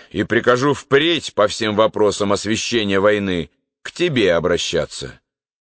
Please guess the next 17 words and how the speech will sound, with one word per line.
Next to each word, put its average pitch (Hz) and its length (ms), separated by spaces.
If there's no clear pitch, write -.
Товарищу 127 680
Сталину 113 540
некогда 123 680
всякой 98 420
ерундой 104 540
заниматься, 87 720
У 135 240
него 180 540
забуты 131 800
глобальные. 98 1040
А 107 160
потом 143 720
Новиков 107 640
улыбнулся 127 880
добро 110 540
и 113 40
лукаво, 110 760